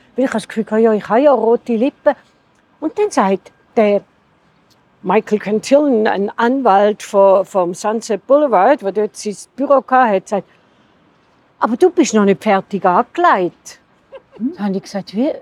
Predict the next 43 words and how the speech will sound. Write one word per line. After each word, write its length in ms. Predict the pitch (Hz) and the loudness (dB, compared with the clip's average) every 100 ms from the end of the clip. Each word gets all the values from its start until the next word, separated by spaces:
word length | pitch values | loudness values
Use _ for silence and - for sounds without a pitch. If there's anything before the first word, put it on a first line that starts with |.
| _ _ - | _ _ -12
„Ja, 160 | 220 - _ - | -12 -12 _ -4
ja, 100 | 233 | -4
du 140 | 185 | -2
hast 180 | 185 - | -6 -6
keinen 220 | - 170 | -8 -6
Lippenstift.“ 720 | 180 - 262 - 320 226 - _ _ _ _ _ _ _ | -8 -8 -12 -6 -6 -8 -14 _ _ _ _ _ _ _
Da 60 | 302 | -4
bin 200 | 320 240 | 0 2
ich 80 | 208 | 2
noch 120 | 196 | 2
mal 120 | 202 | 4
rein, 320 | 220 294 381 | 4 4 4
mir 140 | 277 247 | 4 4
go 100 | 233 | 2
Lippenstift 760 | 226 - 294 - 302 302 - | 2 -2 -6 -6 -4 -6 -4
drauf 240 | 294 285 - | -4 -4 -2
machen, 280 | 330 330 240 | 0 0 2
damit 300 | 240 247 233 | 0 0 -2
ich 80 | |
fertig 680 | - 226 226 214 - 240 196 | -4 0 0 0 -4 -4 0
angelegt 800 | 185 214 - 269 254 277 - _ | 0 0 2 4 4 2 -4 _
bin. 280 | 311 247 180 _ _ _ - | 0 0 -4 _ _ _ -6
Also 240 | 247 190 214 | -2 -2 -2
das 220 | 208 196 | -4 -6
ist 220 | 247 - | -8 0
doch 160 | 226 - - | 0 0 -8
ein 160 | - 214 | -4 -2
absoluter 840 | 208 - - 320 294 277 - 262 - | -4 -6 -2 0 2 0 -2 -4 -4
Zwang 340 | 202 202 285 | 0 0 0
gewesen. 260 | - 233 - | -2 -6 -4
Und 140 | 262 220 | -2 0
übrigens 420 | 220 190 180 - | 2 0 -2 -6
für 140 | 185 | -4
mich 260 | 202 269 - | 0 -2 -2
der 120 | 175 | -4
grosse 380 | 175 190 190 160 | -2 -2 -2 -6
Schock, 360 | 170 226 - - _ _ _ _ - | 0 -2 -2 -18 _ _ _ _ -4
da 100 | 202 | -2
habe 160 | 202 | 0
ich 200 | 196 - | -2 -4
in 220 | - 214 190 | 2 2 2
so 140 | 196 | 0
Lingerie-Geschäft, 1000 | 190 254 302 294 311 - 208 233 - - | 2 2 0 0 -2 -2 0 0 -2 -10